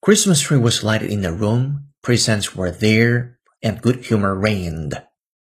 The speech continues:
这个是来自于安徒生童话故事当中的一句话。The Christmas tree, 圣诞树, was lighted in the room. 在房间里边灯都亮起来了。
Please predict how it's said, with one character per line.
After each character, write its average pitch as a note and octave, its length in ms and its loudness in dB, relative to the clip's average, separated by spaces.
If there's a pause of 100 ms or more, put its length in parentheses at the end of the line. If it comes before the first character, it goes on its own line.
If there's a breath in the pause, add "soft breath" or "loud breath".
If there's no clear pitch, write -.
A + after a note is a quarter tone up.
(240)
这 A#2+ 120 2
个 G2 140 0
是 - 140 -2
来 F2+ 180 0
自 F2+ 140 -4
于 G2 80 0
安 B2 280 2
徒 G#2+ 200 2
生 A2+ 220 0
童 G#2+ 140 -4
话 A#2 200 -2
故 G3 180 2
事 G2+ 160 -2
当 F2 180 -4
中 F2+ 160 -4
的 E2 120 -4
一 D#2 60 -8
句 F#2 100 -8
话。 - 180 -12 (460)
The C#3 100 2
Christmas C#3+ 540 2
tree, G#2 240 -4
圣 C#3 240 0
诞 A#2 200 -2
树, - 300 -4
was G2+ 300 0 (160)
lighted A2 680 -2
in G#2 60 -2
the F#2+ 100 -2
room. F#2 340 -2 (360)
在 G#2 320 0
房 G#2+ 260 -2
间 A2+ 160 2
里 F#2 100 -2
边 F#2 180 -2
灯 A2 160 0
都 A2 80 0
亮 A2+ 200 0
起 - 80 -8
来 D2+ 120 -6
了。 - 160 -12